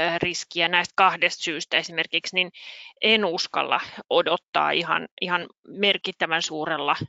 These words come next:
todennäköisyydellä nyt kahdeksi viiva viideksi vuodeksi eteenpäin. Mut sit varmaan yksi sellainen iso uusi, uudehko, ö, riskilähde on tietenkin tää politiikan muutos, josta on puhuttu paljon, josta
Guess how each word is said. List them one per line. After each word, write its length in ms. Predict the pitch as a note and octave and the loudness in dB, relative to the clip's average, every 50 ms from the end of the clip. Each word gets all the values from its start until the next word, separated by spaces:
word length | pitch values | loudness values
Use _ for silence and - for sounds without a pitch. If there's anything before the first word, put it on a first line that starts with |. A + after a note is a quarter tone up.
| _ _ | _ _
todennäköisyydellä 1000 | - C#3 C#3+ D3+ D#3 D3 C#3+ C3 - - D3+ D3+ - C3 D3 D3+ E3 E3 D#3+ D3+ | -4 -2 0 0 0 0 -2 -4 -6 -4 -6 -4 -4 -4 -2 -2 -2 0 0 -2
nyt 100 | E3 - - | -2 -2 -2
kahdeksi 400 | - D3+ D3+ - - - - D#3 | 0 2 2 2 0 -2 -2 -4
viiva 220 | D#3+ D3+ D#3 - | -2 -2 -2 -2
viideksi 340 | - D#3 D3+ - - - - | -2 -4 -4 -4 -6 -6 -6
vuodeksi 340 | - - - - - - - | -6 -6 -4 -4 -4 -4 -4
eteenpäin. 580 | - - - - F#2+ - - - - - G3+ - - - - - - - - | -4 -2 -2 -2 -2 -2 -4 -4 -4 -4 -6 -10 -14 -18 -16 -16 -8 -4 -2
Mut 80 | A#3 | 2
sit 160 | - D#4 - | 2 4 6
varmaan 340 | D#4+ E4 F4 E4+ D#4+ C#4 B3 | 6 4 6 6 6 6 6
yksi 180 | B3+ B3+ - - | 4 2 2 2
sellainen 460 | - A#3 A3 G#3+ G#3 G3+ G#3 G3+ G3+ - - _ _ _ - | 4 4 4 4 4 4 2 2 0 -4 -10 _ _ _ -4
iso 460 | G#3+ A3 A3 A3 - A3+ G3+ G3 - - _ | 0 0 2 2 4 6 6 6 6 4 _
uusi, 500 | - - F#3+ F#3+ F#3 F3+ F3 F#3 - - - - | -4 -4 -2 -2 -2 -2 -4 -4 -6 -8 -6 -2
uudehko, 640 | G#3+ A3+ A3+ G#3+ F#3+ E3+ - - - - - - - - - - - - | -2 0 2 2 2 0 0 -2 -2 2 2 2 2 0 -8 -18 -12 -6
ö, 40 | - - - - - - - - - - - F#3 | -4 -4 -2 -2 -2 -2 -4 -4 -4 -4 -2 0
riskilähde 840 | F#3+ G3 F#3+ F#3+ - - - F3+ F3 F3+ E3+ E3+ F3 F3 E3+ D#3 D#3 | 2 2 2 2 0 -4 -4 -2 2 4 4 4 4 2 0 0 0
on 80 | F3+ | 0
tietenkin 400 | - D#3+ - - F3 F3 E3+ F3 | 0 0 0 0 -2 -6 -6 -4
tää 140 | - D#3 D#3+ - | -2 -2 0 2
politiikan 600 | - G3 G3+ G#3+ A3+ - - G#3+ G#3+ - - G3 | 4 4 6 4 4 4 4 4 4 4 2 2
muutos, 560 | G3+ G#3 G#3 G3+ G3 F3+ F#3 - E3+ F#3 - | 2 2 0 2 2 2 2 2 2 2 2
josta 380 | F3+ F3 E3+ - - F3+ F3 E3+ | 0 0 0 0 2 4 4 6
on 140 | - F#3+ F#3+ - | 4 4 2 2
puhuttu 360 | G#3 G3+ G3+ G3+ - - F3+ - | 2 2 2 0 -2 -4 -2 2
paljon, 280 | - F#3 F#3+ G#3 F#3 F3 | 4 4 6 6 6 4
josta 200 | E3+ - - | 4 0 -4